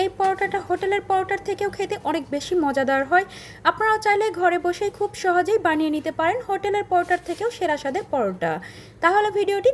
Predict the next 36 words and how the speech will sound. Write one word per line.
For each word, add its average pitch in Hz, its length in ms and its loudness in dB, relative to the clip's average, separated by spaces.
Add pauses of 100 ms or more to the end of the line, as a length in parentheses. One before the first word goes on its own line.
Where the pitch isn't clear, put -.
দেখে 311 300 0
নেওয়া 208 160 -2 (100)
যাক। 160 200 0 (680)
আমি 392 200 2
এখানে 427 280 2
একটা 415 240 0
বাটি 320 300 4
নিয়ে 330 180 2
নিয়েছি, 330 280 0 (140)
আর 339 160 4
বাটির 359 300 2
মধ্যে 370 280 -2
নিয়ে 381 180 -2
নিচ্ছি 381 260 -2 (160)
তিন 339 120 2 (120)
কাপ 453 140 -2 (180)
আটা। 196 240 0 (460)
আজকে 359 280 0
আমি 427 100 0 (140)
আটা 311 220 2
দিয়ে 339 120 0 (120)
এই 294 140 -2
পরোটাটা 269 440 0
বানিয়ে 269 260 0
দেখাবো, 302 240 0 (120)
আপনারা 349 300 2
চাইলে 359 200 4 (100)
ময়দা 302 280 2
দিয়েও 349 220 0
বানিয়ে 269 280 0
নিতে 202 160 -4 (100)
পারেন। 170 260 0 (600)
আর 392 80 6 (120)
এই 415 140 2
পরোটাটা 415 340 0 (100)
একটু 370 160 -6